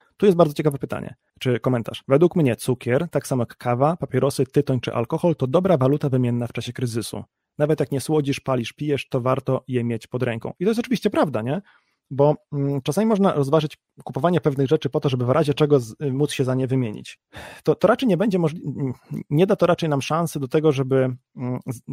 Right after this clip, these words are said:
dorobić się w trudnych czasach, bo to wyjdziemy na tym jak Zabłocki na mydle,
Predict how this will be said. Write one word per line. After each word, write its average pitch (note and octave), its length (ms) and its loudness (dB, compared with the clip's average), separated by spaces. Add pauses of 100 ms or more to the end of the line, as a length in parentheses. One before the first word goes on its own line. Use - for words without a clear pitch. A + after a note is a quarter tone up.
dorobić C#3 640 4
się A#2+ 160 -8
w - 40 -14
trudnych A#2+ 320 -8
czasach, A#2+ 460 -6
bo B2+ 100 -6
to B2+ 160 -2
wyjdziemy C3 300 2
na B2+ 80 0
tym B2+ 140 -4
jak B2+ 80 -2
Zabłocki B2+ 420 -4
na B2 80 -2
mydle, A#2 420 -2